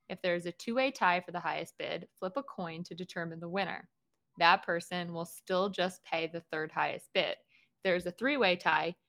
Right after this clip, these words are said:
do a random drawing to determine the winner. That person will just pay whatever the bid was that everyone bid. So again, exactly one of the following three things happens.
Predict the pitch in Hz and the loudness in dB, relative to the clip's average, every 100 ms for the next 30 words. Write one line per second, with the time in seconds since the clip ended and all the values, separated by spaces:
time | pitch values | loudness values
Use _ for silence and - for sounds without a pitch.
0 | _ 208 190 175 175 196 240 220 175 165 | _ 2 2 2 2 2 2 2 4 4
1 | 160 180 202 170 - 165 151 160 165 180 | 2 -4 -8 -10 -8 -8 -8 -8 -4 -2
2 | 156 - 180 _ - 175 185 214 175 - | -2 -8 -12 _ 6 8 8 4 -2 -2
3 | 185 180 170 165 - - 160 156 - _ | -4 -4 -4 -6 -6 -2 0 -2 -6 _
4 | _ - 170 160 175 175 180 160 160 160 | _ 0 2 2 2 0 0 -2 -2 0
5 | 151 151 160 - 170 - - 156 160 175 | 0 -2 -6 -8 -4 -2 -4 -6 -6 -6
6 | - - - _ _ - _ _ _ - | -6 -8 -14 _ _ -20 _ _ _ -20
7 | - 214 202 190 160 147 - 196 208 202 | -2 2 4 4 4 0 -2 6 8 8
8 | 208 202 175 180 190 220 220 220 220 185 | 6 0 2 4 4 4 2 2 6 6
9 | 185 175 185 180 175 175 170 - 160 - | 6 0 -4 -4 -4 -4 -6 -4 -2 -2
10 | - 185 180 | -8 -10 -12